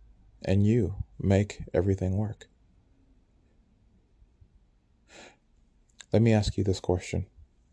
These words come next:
For those of you that go to the gym, why do you go to the gym? Why do you work out? Why do you exercise? I can tell you why, but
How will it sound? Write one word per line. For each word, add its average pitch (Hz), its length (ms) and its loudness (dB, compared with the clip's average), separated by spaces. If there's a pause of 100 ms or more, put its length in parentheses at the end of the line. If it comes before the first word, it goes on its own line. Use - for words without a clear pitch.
(320)
For - 160 0
those 104 300 4
of 98 80 -2
you 101 160 2
that 95 180 2
go 104 140 0
to 101 160 -4
the 98 80 0
gym, 101 320 -2 (1400)
why 113 200 6
do 135 60 2
you 131 80 2
go 127 120 0
to 127 160 -2
the 123 100 0
gym? 123 320 -4
Why 104 160 -2
do 113 80 2
you 113 140 4
work 104 200 0
out? 104 200 -4 (400)
Why 98 180 4
do 107 80 0
you 107 140 0
exercise? 92 720 -6 (2000)
I - 40 0
can - 160 -2
tell 123 200 8
you 90 180 2
why, 98 280 2
but 90 240 -4